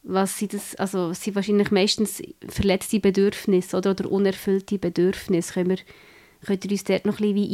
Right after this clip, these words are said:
reinnehmen? Was sind denn Bedürfnisse, die der Mensch hat und wo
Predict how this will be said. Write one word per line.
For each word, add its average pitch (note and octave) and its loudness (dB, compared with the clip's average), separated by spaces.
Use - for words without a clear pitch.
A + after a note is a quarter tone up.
reinnehmen? F3+ 6
Was F3+ -4
sind G#3 -4
denn G#3 0
Bedürfnisse, G3+ 0
die F#3+ -6
der - 2
Mensch G3 8
hat G3+ 0
und F#3+ 2
wo F3 2